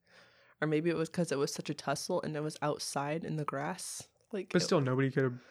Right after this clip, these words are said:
Speaker 2: broken it up. Like, nobody
Speaker 1: I know. Well, I think maybe with the, with the girls bear macing and pepper spraying, that all, that
Speaker 2: Jesus.
Speaker 1: could have, um, played a role.
Speaker 2: Jesus.
Speaker 1: And I just felt like they should have been charged, um, for that. You know?
Speaker 2: You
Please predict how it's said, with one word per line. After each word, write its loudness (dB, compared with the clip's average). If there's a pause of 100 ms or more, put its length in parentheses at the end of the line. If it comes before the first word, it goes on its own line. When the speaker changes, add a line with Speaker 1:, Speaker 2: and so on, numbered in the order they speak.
Speaker 2:
broken 0
it 0
up. 4
Like, -2
nobody 6
Speaker 1:
I 10
know. 8 (960)
Well, 12
I 10
think 2
maybe 4
with -2
the, 0
with 0
the 2
girls 4
bear 4
macing 0
and -2
pepper -2
spraying, -2 (140)
that 8
all, 4
that 6
Speaker 2:
Jesus. -10
Speaker 1:
could 0
have, -4 (180)
um, -6
played -10
a -6
role. -6
Speaker 2:
Jesus. -8
Speaker 1:
And 0
I 4
just -2
felt -2
like -8
they 2
should -2
have -6
been -6
charged, -6 (840)
um, -6
for -2
that. -6 (800)
You 2
know? 2
Speaker 2:
You -6